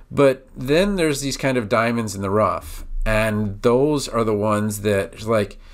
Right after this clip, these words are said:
this one has this amazing R P D. All of the residents love them. They're just phenomenal. They feel like they've really learned something. Whereas this one that had so much prestige,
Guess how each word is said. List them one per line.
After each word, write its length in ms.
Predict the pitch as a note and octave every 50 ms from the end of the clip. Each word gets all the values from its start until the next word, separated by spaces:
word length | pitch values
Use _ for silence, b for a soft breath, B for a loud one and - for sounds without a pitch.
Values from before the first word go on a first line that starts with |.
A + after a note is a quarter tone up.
| B B B B B B B
this 180 | - A#2 - -
one 120 | D#3+ B2+
has 200 | F#2+ A2 G#2+ G2+
this 240 | A2 G2+ - - -
amazing 800 | G#2 G2+ G2+ G2 G2 G2 G2 G2 G2 G2 F#2 G2 G2 F#2+ G2 F2+
R 180 | F#2+ G2 F#2+
P 200 | F#2 - G#2 F#2+
D. 220 | F2 F#2 E2+ D#2 - - -
All 640 | - - C3 B2+ C3 C3+ C#3 C#3 C#3 C#3 C#3 C3
of 260 | A2 A#2 A2+ A2 G#2+ F#2+
the 100 | A2 G2+
residents 480 | G#2 G#2 F#2+ F#2+ F#2+ F#2+ F2+ - -
love 280 | C3 C#3 C#3+ C#3+ B2 B2
them. 360 | C3+ C3+ C3 C3 C3 B2+ B2
They're 140 | G#2 G#2 F#2+
just 380 | F2+ F#2+ F#2+ F#2 - - -
phenomenal. 680 | - - - G2+ G2+ A2 A#2 B2 B2+ B2+ B2+ B2+ B2 A#2+
They 120 | A2 G2 F#2+
feel 240 | - - A2 G#2 G2+
like 220 | G2+ F#2+ F#2+ -
they've 140 | F#2+ F2 F#2+
really 340 | G#2+ A2+ A#2 G#2+ G2+ G2 G2
learned 320 | G#2+ C3 D3 D3 C#3+ C3+
something. 680 | - - B2+ A#2+ A#2+ - - A#2 A2+ A2 A2 A2 A2 - B B B B B B B B B B B
Whereas 520 | C3 C3 C#3 C3+ C3 C3 C3 B2+ A#2+ -
this 440 | C3 B2 A#2+ A#2 - - - - - -
one 420 | C3 D3+ E3 D#3+ D3+ D3 C#3+ C3
that 300 | B2+ B2 A#2 A#2 G#2 -
had 280 | - C3+ C3 B2 A#2 G#2
so 160 | - - D3+
much 260 | C#3+ C#3 C3 - - -
prestige, 800 | C#3 A#2 - - - F#3+ G3+ F#3+ F3+ E3+ D#3+ D3 - - -